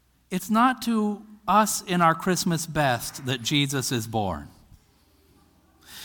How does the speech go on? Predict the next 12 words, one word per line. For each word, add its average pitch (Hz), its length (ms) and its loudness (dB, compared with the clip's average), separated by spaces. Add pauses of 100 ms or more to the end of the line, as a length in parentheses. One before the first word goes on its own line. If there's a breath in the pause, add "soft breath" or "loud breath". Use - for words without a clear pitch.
(160 loud breath)
Jesus 302 600 8
is 214 260 4
born 196 560 8
to 175 560 6 (340 loud breath)
us 262 440 8
in 208 140 6
the 196 100 6
middle 233 460 8
of 185 240 4
this 190 220 4
messy 180 500 2
life. 143 420 2